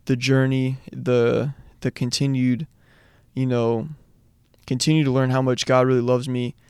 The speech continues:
knowing, too, that I'm forgiven for my sins, right? And that he knows my heart, right? That's one thing that I forget about a lot, is that God knows my heart, you know? So it's, I feel like I need to portray this certain thing, but it's like, God actually knows, right? Like, when I sin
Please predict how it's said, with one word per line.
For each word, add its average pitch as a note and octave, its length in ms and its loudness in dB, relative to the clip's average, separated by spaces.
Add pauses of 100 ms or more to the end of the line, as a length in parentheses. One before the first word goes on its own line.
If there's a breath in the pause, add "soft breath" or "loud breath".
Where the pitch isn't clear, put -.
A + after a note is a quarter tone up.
(460 soft breath)
knowing, C3+ 420 2
too, - 180 0
that C3+ 100 6
I'm B2+ 120 0
forgiven B2+ 440 0
for A#2+ 140 -6
my A2+ 180 -2
sins, A#2+ 380 -4
right? B2 220 0
And B2+ 140 -2
that C3 100 0
he C3+ 120 0
knows C#3 200 0
my C3+ 140 0
heart, C#3+ 280 2 (640 soft breath)
right? B2 80 0
That's C#3 160 4
one D#3 160 4
thing D#3 140 4
that D3 80 6
I C#3+ 40 4
forget C3+ 280 0
about C3+ 180 2
a B2+ 40 2
lot, B2+ 240 2
is B2 60 -2
that A#2 140 -2
God C3 220 2
knows C3+ 180 -2
my A#2+ 120 -2
heart, B2 380 -2 (320)
you C3 120 -2
know? B2+ 100 0
So B2+ 140 -2
it's, - 320 -6
I A#2+ 100 0
feel C3+ 200 0
like C3 140 0
I B2 80 -2
need C3 200 -4
to B2+ 280 0 (360 soft breath)
portray C3 340 2
this B2 180 2
certain B2+ 640 0 (440 soft breath)
thing, C3+ 400 -2
but A#2+ 100 -2
it's - 120 -4
like, B2 180 -2
God D3 220 4
actually D#3+ 340 2
knows, C3+ 420 2
right? B2 200 2
Like, B2+ 160 -2
when C3+ 160 -2
I C3+ 140 0
sin D3+ 600 0